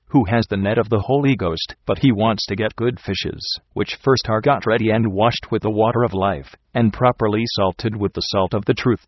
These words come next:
so that they would remain fresh until the owner of the seine needs them. We know that the lair fishes need much salt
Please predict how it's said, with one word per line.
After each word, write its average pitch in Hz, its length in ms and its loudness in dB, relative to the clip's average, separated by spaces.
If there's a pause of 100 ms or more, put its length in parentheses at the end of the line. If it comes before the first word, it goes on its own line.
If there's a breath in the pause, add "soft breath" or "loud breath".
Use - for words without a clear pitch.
so - 120 0
that 110 240 2
they 131 140 2
would 104 160 -2
remain 107 320 2
fresh - 300 -2
until 110 340 2
the 113 180 0
owner 113 260 2
of 110 80 2
the - 80 -2
seine 120 300 2
needs 127 220 -2
them. - 320 -12 (640)
We 110 140 2
know 85 400 -2 (140)
that 107 180 0
the 101 80 -2
lair 101 240 2
fishes 110 440 -4
need 107 280 -2
much 113 220 0
salt 80 400 0